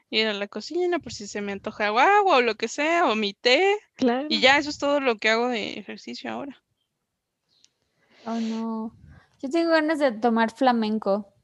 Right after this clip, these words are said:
Speaker 3: Si alguien sabe de unas clases de flamenco,
Speaker 2: Uy, em,
Speaker 3: dígamelo.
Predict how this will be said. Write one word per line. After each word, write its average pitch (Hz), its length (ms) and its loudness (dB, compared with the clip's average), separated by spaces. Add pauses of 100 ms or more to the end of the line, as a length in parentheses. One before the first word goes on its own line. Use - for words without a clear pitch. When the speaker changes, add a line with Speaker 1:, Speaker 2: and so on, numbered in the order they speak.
(100)
Speaker 3:
Si - 160 -6
alguien 247 220 0
sabe 233 240 2
de 226 80 0
unas 214 200 -4
clases 208 300 -6
de 208 100 -2
flamenco, 175 640 -6 (420)
Speaker 2:
Uy, 285 320 -2
em, - 0 -
Speaker 3:
dígamelo. 185 480 0